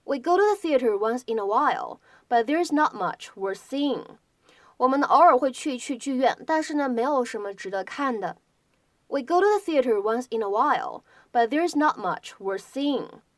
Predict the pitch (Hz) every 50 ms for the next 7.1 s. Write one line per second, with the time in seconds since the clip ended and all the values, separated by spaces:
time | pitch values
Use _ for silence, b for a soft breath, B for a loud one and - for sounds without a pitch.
0 | _ _ _ _ 320 330 392 392 415 403 403 392 359 330 320 254 349 349 320 320
1 | - 285 277 294 311 302 330 339 302 226 - - - - 254 220 208 202 233 285
2 | 269 269 262 233 254 254 277 240 233 233 233 240 254 214 208 220 - 247 233 -
3 | 277 269 262 254 247 - 339 330 330 294 254 294 277 269 262 277 254 320 339 294
4 | 233 - 220 185 147 b b b b b b b b - 339 330 320 294 269 254
5 | 233 247 240 220 220 233 254 294 269 247 214 202 196 208 220 - 285 294 320 330
6 | 302 254 - - - 170 196 190 185 180 175 185 185 - - - 202 202 196 -
7 | -